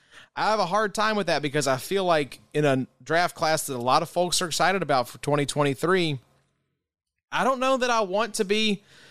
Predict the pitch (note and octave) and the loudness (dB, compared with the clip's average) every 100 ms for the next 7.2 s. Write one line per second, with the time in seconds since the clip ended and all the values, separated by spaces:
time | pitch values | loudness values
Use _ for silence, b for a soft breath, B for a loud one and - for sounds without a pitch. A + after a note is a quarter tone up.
0 | B B B _ - E3+ F3+ G#3 F#3+ F3 | B B B _ -4 0 0 0 2 0
1 | F#3 E3+ C#3 - G3+ A#3+ B2+ F2 G#2 F#2 | 2 0 0 0 0 2 0 0 0 0
2 | - G#2 A#2 - A#2 - F3 E3+ D#3 C3 | 0 0 0 0 -2 0 -2 0 0 0
3 | B2+ C#3+ D#3+ D#3+ D#3 C#3+ B B B - | -2 0 0 2 0 -2 B B B -4
4 | D#3+ E3+ D#3+ D#3 D#3 C#3 C#3 B2+ - D#3+ | 0 0 0 0 -2 -4 -4 -4 0 0
5 | C#3 - - b b b b B2+ D#3+ E3 | 0 -4 -20 b b b b -6 -2 0
6 | D#3+ C#3+ C#3 C3 - - E3+ G3 F3+ F3+ | -2 0 0 0 -2 -2 0 0 0 0
7 | D#3 | 0